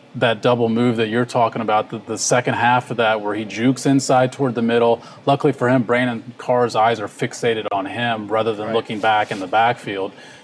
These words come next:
Speaker 1: And so the move works, and that's why maybe he's a little bit half a second late to get to the play,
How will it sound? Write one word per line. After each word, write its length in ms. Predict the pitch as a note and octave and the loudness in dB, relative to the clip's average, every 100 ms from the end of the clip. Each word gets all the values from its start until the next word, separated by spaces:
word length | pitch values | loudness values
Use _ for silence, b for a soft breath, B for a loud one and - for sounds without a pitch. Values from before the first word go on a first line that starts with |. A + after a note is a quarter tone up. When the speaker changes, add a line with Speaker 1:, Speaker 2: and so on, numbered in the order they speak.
| - | -16
Speaker 1:
And 100 | A2+ | -8
so 120 | - | -4
the 80 | A2+ | 0
move 260 | A#2+ C#3+ A2+ | 2 2 2
works, 540 | C3+ C3+ A#2+ - - | 2 2 0 -8 -10
and 120 | - | -2
that's 220 | B2+ C3 | -2 0
why 160 | C#3 C3+ | 2 2
maybe 400 | B2 C#3 D#3+ D#3+ | 4 4 4 2
he's 120 | C#3+ | 2
a 60 | C3+ | 0
little 360 | A#2+ B2 D3+ | 0 2 2
bit 180 | C#3 C3+ | 2 0
half 280 | - B2 C3 | 0 0 0
a 40 | C3+ | -2
second 360 | C3 B2 B2+ | -2 -2 -2
late 340 | A#2+ B2+ C3 - | 0 -2 -4 -8
to 100 | A2 | -6
get 200 | C3 C3 | -4 -4
to 80 | C3 | -4
the 100 | A#2+ | -6
play, 480 | - A#2+ A2+ A2+ | -2 0 0 0